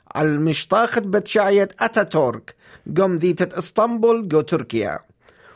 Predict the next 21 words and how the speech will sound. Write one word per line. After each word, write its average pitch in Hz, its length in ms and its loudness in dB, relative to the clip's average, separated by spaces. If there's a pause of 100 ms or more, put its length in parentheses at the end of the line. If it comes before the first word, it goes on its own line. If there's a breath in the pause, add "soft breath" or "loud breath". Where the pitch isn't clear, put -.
(120 soft breath)
ومصالة 208 960 4
رودري 220 800 2
اتقان 202 460 0
النوبة 220 680 2
ين 165 340 2
جول 208 420 2 (380 soft breath)
إخذايا 185 960 0
قم 170 160 2
طالتا 185 640 2 (340 soft breath)
قو 151 60 4
دقيقة 220 480 0 (100)
اشتي - 320 -6
وثمانية. 131 640 -4 (680 soft breath)
ومسالم 233 880 2
درشانت 214 760 0
ين 165 200 2
كوتش 165 440 0
سيتي 226 560 -2
أوت 180 200 0
إلى 185 300 2
بيب 233 340 -2